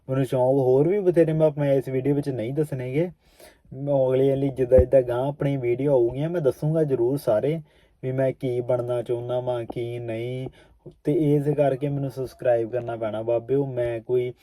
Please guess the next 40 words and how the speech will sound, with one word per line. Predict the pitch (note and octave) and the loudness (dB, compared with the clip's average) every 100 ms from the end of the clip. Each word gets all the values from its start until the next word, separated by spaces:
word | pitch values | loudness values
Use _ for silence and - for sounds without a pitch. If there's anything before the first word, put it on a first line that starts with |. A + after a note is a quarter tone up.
| - - - - | -20 -20 -20 2
ਛੋਟੀ | C#3+ C3 C#3 | 2 4 0
ਮੋਟੀ | C#3 C3+ C3+ | 0 0 2
ਰੇਸ | B2+ B2 | 2 2
ਦਾ | A#2 A#2 | 0 -4
ਘੋੜਾ | B2 B2+ A#2 | -4 -2 -2
ਨਹੀਂ | G#2+ A2 | -4 -4
ਆ। | D#3+ E3 _ _ - _ _ _ | -4 -4 _ _ -20 _ _ _
ਤੇ | - | -4
ਇਸ | C#3+ B2 | -2 -4
ਕਰਕੇ | - B2+ - C3+ | 0 -2 0 -6
ਮੈਂ | B2+ B2+ B2 A2+ - _ _ _ _ | -2 -4 -4 -8 -14 _ _ _ _
ਸਾਰੀਆਂ | - C3 B2 C3 C#3 | -10 -6 -4 -4 -6
ਇੱਕੋ, | - C3+ - C#3+ D3 | -8 -10 -4 -4 -4
ਇੱਕੋ | C3+ - C#3+ | -6 -6 -2
ਵੀਡੀਓ | C3 B2+ C3+ | 0 0 0
ਦੇ | C3+ | 0
ਵਿੱਚ | C3 C3+ | -2 -6
ਨਹੀਂ | B2 B2 | -8 -6
ਗੱਲ | B2+ B2 | -4 0
ਦੱਸ | B2 B2 | 0 -2
ਦੇਣੀ। | B2 D3 D3+ - - _ | -4 -4 -6 -10 -20 _
ਬਾਕੀ | C#3 B2+ C#3+ C#3 | 0 2 -2 0
ਸਾਰੀ | D3 C#3+ C#3+ | 2 2 4
ਗੱਲ | C#3+ C#3 | 4 2
ਇਹ | - B2+ C3 | 0 2 2
ਆ | C#3 | 0
ਵੀ | C#3+ C#3+ | -4 -2
ਚਾਚੇ | C#3+ B2 - A#2+ | 0 0 -2 -4
ਤਾਏ | A#2+ A2+ | -4 -6
ਦੇ | A#2+ | -8
ਮੁੰਡੇ | A#2+ A#2 | -8 -6
ਕੋਈ | A#2 A#2 | -4 -4
ਸ਼ਰੀਕ | A#2 A2 G#2 G#2 | -4 -8 -8 -10
ਨਹੀਂ | A#2 | -10
ਹੁੰਦੇ | C3 A2+ G#2+ | -10 -8 -6
ਗੇ। | A2 D3 - _ - - _ B2+ | -4 -6 -8 _ -20 -20 _ 2
ਬਸ | B2+ C3 D#3 D3 | 2 2 -2 -2
ਇਹ | D3 C3 | -4 0
ਆ | D3 | 0
ਵੀ | D3 D3 | 0 -2